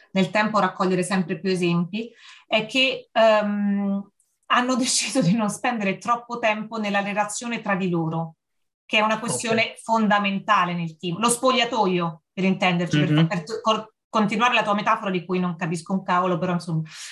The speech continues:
Speaker 1: eh, diciamo <laughs> che lo sp-, fino allo spogliatoio ci arrivo. Ehm, quindi, ehm,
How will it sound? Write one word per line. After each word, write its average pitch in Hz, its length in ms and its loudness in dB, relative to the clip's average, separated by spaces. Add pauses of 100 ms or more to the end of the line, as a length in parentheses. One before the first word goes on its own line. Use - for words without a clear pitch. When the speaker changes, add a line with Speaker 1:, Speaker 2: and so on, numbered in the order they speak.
(160)
Speaker 1:
eh, 196 420 4
diciamo 196 460 2
<laughs> 202 80 -4
che 262 280 -6
lo 233 100 0
sp-, - 200 -2
fino 247 180 2
allo 247 120 4
spogliatoio 240 500 -2
ci 208 120 -2
arrivo. 170 420 -2 (420)
Ehm, 180 1080 0 (160)
quindi, 269 600 0
ehm, 190 1200 -2